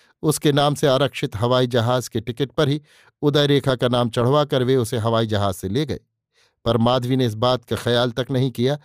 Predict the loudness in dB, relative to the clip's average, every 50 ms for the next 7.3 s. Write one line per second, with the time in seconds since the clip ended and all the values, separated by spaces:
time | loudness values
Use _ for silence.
0 | _ _ _ _ _ _ -2 0 2 2 2 0 0 -2 -4 0 0 2 2 2
1 | 2 2 2 2 2 0 0 0 -2 -2 -4 -6 -4 -2 -2 -2 -2 -2 -2 -2
2 | -4 -6 -8 -10 -12 _ _ _ _ _ _ _ _ _ _ _ _ _ _ _
3 | -2 -2 0 2 2 2 2 2 2 2 2 0 0 0 0 0 2 0 0 2
4 | 2 2 2 0 -2 -2 _ _ _ _ 0 0 2 4 4 4 4 2 2 2
5 | 2 2 4 4 2 0 0 0 -2 -2 -2 -2 -2 -2 0 0 0 0 0 0
6 | 0 0 0 0 0 -2 0 0 -2 -2 -2 -4 -6 -4 -2 -2 0 2 2 2
7 | 2 0 -2 -2 -4 -8